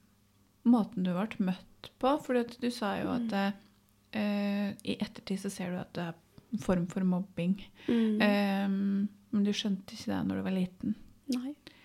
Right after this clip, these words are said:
Speaker 1: Vil du si litt sånn eksempler på måter du kunne blitt møtt på?
Speaker 2: Mm. Jeg tror jo, det her har jeg også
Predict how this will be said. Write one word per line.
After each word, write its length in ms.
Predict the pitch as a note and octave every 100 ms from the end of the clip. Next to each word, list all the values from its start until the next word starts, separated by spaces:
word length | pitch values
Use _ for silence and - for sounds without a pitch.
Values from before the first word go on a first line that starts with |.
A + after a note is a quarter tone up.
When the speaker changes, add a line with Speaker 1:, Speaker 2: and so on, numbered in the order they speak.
| - _ _ -
Speaker 1:
Vil 140 | A3+
du 80 | A#3
si 260 | A#3+ - A3
litt 240 | A3 G#3
sånn 640 | - G#3 G#3 G#3 G#3 G#3 G#3+ -
eksempler 560 | G#3 G#3+ - G3 F#3+ G3+
på 140 | A3
måter 600 | A3 A3+ A3 F#3+ F#3 -
du 100 | G3+ G#3+
kunne 380 | - A3+ G3 F#3
blitt 260 | F#3+ G#3 -
møtt 280 | F#3+ - -
på? 100 | F#4 G4+ - _ _ _ -
Speaker 2:
Mm. 400 | D4 C4+ B3 B3+ C#4+ _ - - - - - -
Jeg 540 | - C4 C#4 C#4+ D4 - - _ _ _ - - _ - _ _ - G#3+ - - - - -
tror 400 | - A3+ A3 A3
jo, 100 | C#4
det 160 | A#3+ B3
her 240 | C4 C4+
har 120 | C#4
jeg 60 | B3+
også 260 | G#3+ -